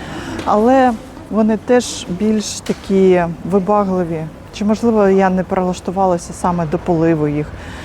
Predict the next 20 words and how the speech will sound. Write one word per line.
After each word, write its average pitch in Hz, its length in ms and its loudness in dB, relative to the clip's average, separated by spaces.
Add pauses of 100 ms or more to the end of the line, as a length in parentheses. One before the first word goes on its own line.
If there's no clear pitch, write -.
(400)
М, - 360 -2
не 220 100 6
дуже 214 260 4
вони 170 240 2
в 170 100 -2
мене 165 460 2
прям 160 340 -2 (1000)
гарно 175 400 2
потім 170 320 -2 (120)
квітли. 208 500 0 (220)
І 185 40 -2
я 190 180 4
не 185 100 2
пам'ятаю 202 460 2
навіть, 180 240 0
куди 196 220 0
вони 190 200 0
в 180 40 -2
мене 180 240 -2
дівалися. 165 560 -2